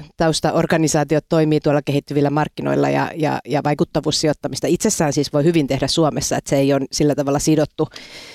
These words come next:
sidottu mihinkään tiettyyn markkinaan. Et, ja täällä on hyviä, hyviä, tota, aihioita ja, ja mahdollisuuksia myöskin vaikuttaa,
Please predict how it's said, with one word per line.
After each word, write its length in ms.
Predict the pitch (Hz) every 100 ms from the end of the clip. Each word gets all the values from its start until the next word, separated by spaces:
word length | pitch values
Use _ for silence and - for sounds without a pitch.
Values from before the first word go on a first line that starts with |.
| -
sidottu 380 | - 180 180 -
mihinkään 460 | 156 156 151 139 135
tiettyyn 360 | 151 - 147
markkinaan. 540 | 147 151 - 131 110 123
Et, 80 | -
ja 80 | 165
täällä 200 | 139 139
on 80 | 135
hyviä, 320 | 156 143 139 - - - -
hyviä, 280 | 208 202 175
tota, 320 | 156 - 147 - - 50 - - - -
aihioita 600 | 151 185 170 156 139 143
ja, 220 | 143 135
ja 200 | - 151
mahdollisuuksia 760 | 147 156 165 147 143 135 - 139
myöskin 320 | 147 143 143
vaikuttaa, 460 | 147 147 147 -